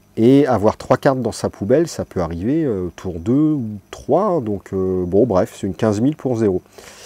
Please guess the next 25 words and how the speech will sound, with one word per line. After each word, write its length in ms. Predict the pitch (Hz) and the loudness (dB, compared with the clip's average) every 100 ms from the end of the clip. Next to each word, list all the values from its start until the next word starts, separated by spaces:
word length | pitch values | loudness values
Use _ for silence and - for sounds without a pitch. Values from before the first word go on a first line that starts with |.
| - - - _ - | -20 -20 -20 _ 0
Euh, 640 | 131 143 147 147 143 143 143 | 6 8 10 8 8 6 6
elle 140 | 160 175 | 6 6
a 40 | |
une 100 | 185 | 6
capacité 480 | 180 165 147 - 143 | 2 0 -2 -2 0
automatique 560 | 127 113 107 - 180 - | 2 2 0 -2 -8 -10
qui 320 | - 113 110 | -6 0 6
est, 160 | 135 156 | 8 8
lorsque 400 | 139 147 - 131 | 6 2 -2 -4
cette 220 | - 127 | -2 -2
carte 240 | - - 101 | -4 -4 -4
est 140 | - | -2
envoyée 260 | 117 127 127 | 0 2 2
dans 120 | 110 | 2
la 100 | 95 | 0
Warp 280 | 107 113 113 | 0 0 -2
Zone 420 | 110 123 101 90 | -2 0 0 -2
depuis 420 | 117 127 - 147 | -2 -2 -4 -2
notre 840 | 120 120 127 - - - 123 120 107 | 0 0 0 -4 -14 -2 0 0 -4
zone 680 | 90 90 117 156 147 120 | -10 -4 2 2 2 0
de 140 | 92 92 | -2 -6
combat 480 | - 143 139 135 127 _ _ - | -4 -2 0 0 -2 _ _ 4
ou 240 | 254 240 _ | 6 6 _
notre 320 | 139 143 - 113 | 0 0 0 0
deck, 320 | 120 - | 0 0